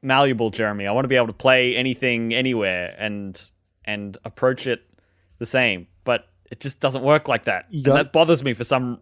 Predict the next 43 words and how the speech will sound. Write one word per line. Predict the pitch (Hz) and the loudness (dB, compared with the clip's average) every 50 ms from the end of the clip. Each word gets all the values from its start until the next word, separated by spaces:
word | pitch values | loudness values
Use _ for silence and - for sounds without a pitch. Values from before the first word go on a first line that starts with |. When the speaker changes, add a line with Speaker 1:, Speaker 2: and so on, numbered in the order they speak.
| _ | _
Speaker 1:
reason. | - 127 135 135 120 117 117 | -2 0 0 0 0 0 0
Speaker 2:
I | 135 | 2
don't | 131 139 131 | 2 2 4
know. | 131 123 120 120 120 - - - | 4 4 4 2 0 -2 -4 -2
Speaker 1:
I, | 123 | -2
Speaker 2:
I, | |
Speaker 1:
I | 123 | -2
can't | - - 151 151 147 - - | 0 0 0 0 0 -2 -4
figure | _ 156 139 127 123 131 | _ 0 2 4 6 6
out. | 135 113 104 - _ _ | 4 4 2 -2 _ _
Speaker 2:
I | 143 139 | 2 4
don't | 139 139 | 4 6
know | 143 139 | 6 6
why | 139 135 135 135 | 6 6 6 4
it | 123 | 6
bothers | 139 139 139 139 139 139 | 4 4 4 4 2 2
you, | 147 131 | 2 2
but | 123 120 | 2 2
also | 123 127 135 131 131 - 127 117 113 | 4 4 4 4 4 2 2 2 2
it | - - 135 127 | 2 2 0 2
is, | 117 120 117 110 107 123 - | 2 2 0 0 -4 -4 -2
it | 139 131 123 | 0 2 2
is | 117 107 110 | 2 0 0
very | 113 113 120 127 143 147 | 2 4 4 4 4 4
important | 147 139 123 135 139 139 123 123 110 | 2 0 2 4 2 2 2 -2 -6
to | - 127 | -6 -6
note | 117 117 123 123 123 117 - | -4 -4 -2 -2 -2 -2 -4
that | 113 98 - | -6 -6 -4
people | - 120 - 151 | -8 -4 -4 -2
who | 135 139 | -2 -2
make | 135 135 131 127 120 | -2 -4 -6 -6 -6
games | - 135 131 123 113 113 110 - | -6 -4 -4 -4 -4 -6 -8 -10
take | - - 120 117 - - | -8 -6 -6 -6 -6 -10
very, | 120 113 107 104 104 117 113 120 131 131 131 127 127 127 135 | -18 -20 -20 -8 -4 0 2 2 2 2 2 0 0 -4 -6
very | - 120 107 107 120 120 123 120 120 120 117 113 113 107 - _ _ _ _ _ _ _ _ _ | -8 -12 -4 -2 0 0 0 0 0 -2 -2 -2 -4 -8 -10 _ _ _ _ _ _ _ _ _
cautious | - - - 131 127 110 - 131 107 - | -4 0 2 2 2 2 0 -4 -4 -4
steps | - - 127 113 104 - - - - | -2 0 0 0 0 -4 -8 -10 -8
to | - 123 | -8 -12
figure | - - - 117 117 120 117 | -8 -6 -6 -2 0 0 0
out | 110 107 - - - _ _ _ _ _ _ _ | 0 -2 -6 -8 -10 _ _ _ _ _ _ _
where | - 123 110 107 110 113 113 113 117 117 110 | -8 -4 -2 0 0 0 0 0 0 0 0
they're | 104 113 107 107 | -2 -2 -4 -4
playing | - - - 113 104 104 104 101 101 | -6 -6 -6 -6 -8 -8 -10 -10 -12